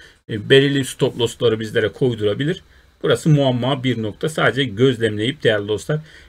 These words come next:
ya dediğimiz gibi ana destek noktası bakınız buradan dönüşü takip edeceğiz ya da bir düşen kırılımı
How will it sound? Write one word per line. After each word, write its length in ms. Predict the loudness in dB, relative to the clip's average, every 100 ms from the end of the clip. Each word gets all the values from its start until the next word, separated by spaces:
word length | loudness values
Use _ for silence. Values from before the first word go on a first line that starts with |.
| _
ya 280 | 0 0 0
dediğimiz 360 | -2 0 0 -2
gibi 280 | -6 -6 -8 -12
ana 460 | -6 -2 -2 -4 -4
destek 600 | -4 0 -2 -2 -8 -6
noktası 460 | -6 -4 -6 -6
bakınız 300 | -10 -8 -8
buradan 380 | -2 -2 -2 -4
dönüşü 340 | -6 -6 -10 -2
takip 320 | 0 0 -2
edeceğiz 440 | -2 -2 -2 -2
ya 140 | -2 0
da 200 | -4 -8 -20 -20 _ -20 -20 -20 _ 2
bir 220 | 2 2
düşen 360 | -2 0 0
kırılımı 680 | -2 -2 -2 -2 0 0 0